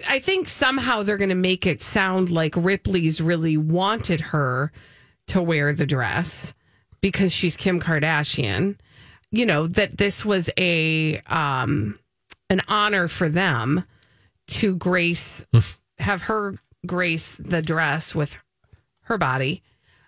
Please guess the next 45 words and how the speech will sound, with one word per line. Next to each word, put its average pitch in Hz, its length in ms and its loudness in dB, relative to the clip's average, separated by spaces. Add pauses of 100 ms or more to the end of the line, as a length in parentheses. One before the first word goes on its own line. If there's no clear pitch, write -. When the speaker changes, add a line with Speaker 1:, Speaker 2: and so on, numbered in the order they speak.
(160)
Speaker 1:
Um, 262 560 2 (1300)
yeah, 285 440 2 (140)
I 302 100 2
guess 480 280 -2
I 277 140 2
don't 427 260 -2
really, 320 280 0 (380)
because 302 360 2
here's 349 360 0
the 339 100 0
thing. 285 220 2
I, 226 260 2
I 226 100 2
have 233 140 0
to 233 80 -6
be 214 120 2
perfectly 233 460 0
honest. 180 280 0
I've 202 120 0
seen, 247 280 0
like, 233 160 0
a 170 80 0
couple 214 480 -2
headlines, 208 640 0
and 220 100 2
at 185 80 8
Speaker 2:
Oh, 240 60 6
okay. 214 80 4
Speaker 1:
one 190 220 2
point 254 280 -2
I 202 100 0
did 190 280 -2
see 196 400 -2 (460)
her 277 420 -2
say 202 500 0
something 214 520 -2
about 175 260 0
how 202 180 0
they 190 220 0
took - 320 -6
the 196 100 2
dress 180 320 0
away 151 300 0
from 208 240 -2
her 254 340 0